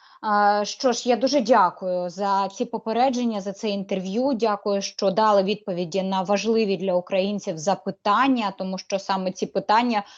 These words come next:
такі топові зараз, е, під кожним відео, тому сподіваюсь, що кожен мав можливість отримати відповідь.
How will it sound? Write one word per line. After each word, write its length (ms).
такі 200
топові 680
зараз, 580
е, 220
під 240
кожним 540
відео, 560
тому 500
сподіваюсь, 760
що 180
кожен 460
мав 280
можливість 520
отримати 480
відповідь. 640